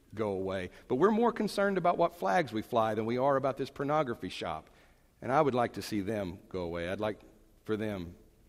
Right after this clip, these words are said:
to be redeemed. God's vision for human thriving shows us that God cares about the way all of us, all of us behave. Some of us should not be married, regardless of sexual orientation. Some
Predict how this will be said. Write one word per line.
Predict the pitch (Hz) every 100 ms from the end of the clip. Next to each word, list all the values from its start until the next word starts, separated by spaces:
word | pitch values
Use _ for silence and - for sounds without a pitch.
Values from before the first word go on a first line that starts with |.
| _ - _ _ _ _
to | -
be | 110 117
redeemed. | 110 90 90 85 73 - - _ _ _ _
God's | - 175 160
vision | 123 147 135 131
for | 127
human | 104 139 131 120
thriving | 123 127 120 110
shows | 101 143 135 117
us | 101 - - -
that | - 104
God | 104 143 165 147
cares | - 143 143 131
about | 123 123
the | 123
way | 117 123 123 123
all | 139 151 165
of | 156
us, | 143 127 - - -
all | 165 185
of | 147
us | 120
behave. | - 120 127 110 87 - - - -
Some | - 196 220
of | 180
us | 185
should | - 185
not | 143 151
be | 170
married, | 190 196 180 123
regardless | 131 127 170 175 -
of | 127
sexual | - 127 - 120
orientation. | 117 113 104 113 101 87 82 - - - -
Some | - 214 220 190 185 - -